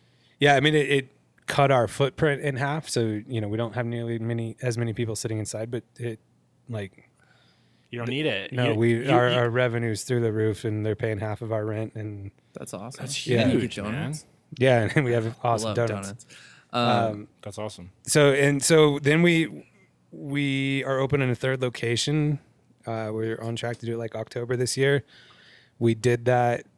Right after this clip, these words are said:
Speaker 1: through what we're kind of calling a, it's a special purpose vehicle. So it's a
Speaker 2: Wait, what is the financing?
Speaker 1: Yeah, so it, it, it's its own L L C, but the parent company of Queen City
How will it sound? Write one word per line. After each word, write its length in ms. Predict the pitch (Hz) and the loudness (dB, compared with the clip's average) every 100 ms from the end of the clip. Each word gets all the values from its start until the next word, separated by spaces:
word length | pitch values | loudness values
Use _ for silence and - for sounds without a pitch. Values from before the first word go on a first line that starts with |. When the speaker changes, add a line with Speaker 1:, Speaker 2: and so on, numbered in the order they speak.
| _ _ - | _ _ -18
Speaker 1:
through 360 | - 135 127 | -2 4 6
what 120 | 120 | 4
we're 140 | 117 123 | 4 2
kind 260 | - 120 | 2 0
of 200 | 113 104 | -2 -4
calling 300 | - 117 117 | -2 0 2
a, 60 | 113 | 0
it's 260 | 110 120 - | -2 -2 -4
a 80 | 107 | -4
special 380 | - 123 - 117 | -2 0 0 0
purpose 380 | 123 113 131 131 | 0 0 -4 -2
vehicle. 560 | 139 135 143 143 131 - _ _ _ _ _ _ _ _ | -2 -2 0 0 -2 -8 _ _ _ _ _ _ _ _
So 240 | - 120 117 | -4 0 2
it's 220 | 110 - | 0 -2
a 440 | 113 107 104 101 85 _ - _ - | 0 0 -4 -8 -12 _ -20 _ -6
Speaker 2:
Wait, 180 | 123 113 | -2 0
what 220 | 113 104 | 0 0
is 340 | 92 87 - - | -2 -6 -14 -12
the 100 | 98 | -10
financing? 640 | - 104 107 113 139 147 - _ _ _ _ _ | -6 -6 -6 -6 -10 -10 -16 _ _ _ _ _
Speaker 1:
Yeah, 260 | 135 143 131 | 4 4 6
so 140 | 180 | 4
it, 260 | 156 143 143 | 4 4 2
it, 220 | 151 143 | 0 2
it's 160 | 147 143 | 0 -2
its 140 | 123 | 2
own 280 | 139 143 139 | 4 6 4
L 180 | 131 131 | 0 2
L 140 | 127 | 2
C, 380 | 113 - 143 139 | 2 0 2 0
but 300 | 123 123 - | 2 0 2
the 80 | 120 | -2
parent 420 | - - 131 127 | 0 2 0 0
company 340 | - 131 127 120 | 0 0 0 -2
of 80 | |
Queen 280 | - - 120 | -2 -2 0
City 520 | - 120 113 113 107 | 0 0 2 2 0